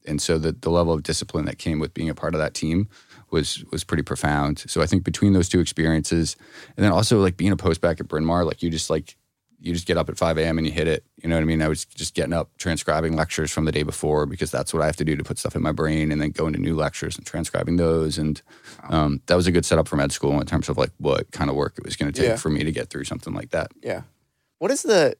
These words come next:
Speaker 2: again, a general question that's off the, off the written track here,
Speaker 1: Yeah.
Speaker 2: but what is the hardest thing you've done? Is it surgery residency?
Speaker 1: Oh, yeah.
Speaker 2: Yeah.
Speaker 1: Yeah. Yeah, I mean, it's, um,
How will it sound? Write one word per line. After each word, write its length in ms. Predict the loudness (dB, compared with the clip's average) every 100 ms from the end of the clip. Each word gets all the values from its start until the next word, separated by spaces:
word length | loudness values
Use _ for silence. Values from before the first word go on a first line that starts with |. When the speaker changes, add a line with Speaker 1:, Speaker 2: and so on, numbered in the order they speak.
| -2
Speaker 2:
again, 300 | 2 2 2
a 80 |
general 320 | -2 -2 -2 -2
question 280 | -2 -4 -6
that's 140 | -4
off 200 | -4 -2
the, 140 | -6 0
off 220 | -2 0
the 80 | -2
written 200 | -2 -4
track 360 | -2 0 0
here, 140 | 0 4
Speaker 1:
Yeah. 180 | 4 2
Speaker 2:
but 100 | 0
what 140 | 2 4
is 80 | 2
the 100 | 0
hardest 540 | 0 2 2 0 -6
thing 420 | -10 -4 -2 -2 -2
you've 220 | -4 0
done? 280 | 0 0 -2
Is 160 | -2 0
it 160 | 0 _ _ -10
surgery 440 | 0 2 2 2
residency? 640 | 2 2 0 -2 -2 -4 -4
Speaker 1:
Oh, 120 | 2 4
yeah. 200 | 4 -4 4
Speaker 2:
Yeah. 220 | 6 6
Speaker 1:
Yeah. 160 | 2 -14 -14 -2
Yeah, 240 | 6 8 8
I 20 |
mean, 140 | 6
it's, 320 | 6 2 2 6
um, 380 | 8 8 6